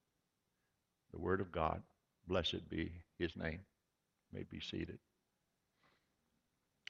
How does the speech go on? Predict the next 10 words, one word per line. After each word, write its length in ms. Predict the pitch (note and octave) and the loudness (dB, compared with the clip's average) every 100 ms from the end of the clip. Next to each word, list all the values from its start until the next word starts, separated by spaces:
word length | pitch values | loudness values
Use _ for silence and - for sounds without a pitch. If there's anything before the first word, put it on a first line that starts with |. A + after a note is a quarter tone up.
| - - | -4 6
May 140 | F2+ | 6
we 140 | E2+ | 6
pray. 280 | E2 E2+ F2 - _ _ _ _ _ _ _ _ _ _ _ _ _ _ _ _ _ _ _ _ _ _ _ _ _ - - - - - - - | 2 -2 -2 -6 _ _ _ _ _ _ _ _ _ _ _ _ _ _ _ _ _ _ _ _ _ _ _ _ _ -20 -20 -20 -20 -20 -14 8
Drop 300 | A2+ B2+ - | 12 12 12
in, 220 | G#2 E2 | 8 8
Lord. 420 | D#2+ F#2+ G#2+ C3 - - _ _ _ _ _ _ _ _ _ - | 8 10 10 8 0 -18 _ _ _ _ _ _ _ _ _ 8
Drop 260 | C3+ C#3 | 12 12
into 280 | C3+ C3 A#2+ | 12 12 12
our 100 | A#2+ | 10
consciousness. 1080 | A2+ A2 A2 A2 A2 - - G2+ G#2 - - | 10 8 8 6 2 0 0 0 2 2 0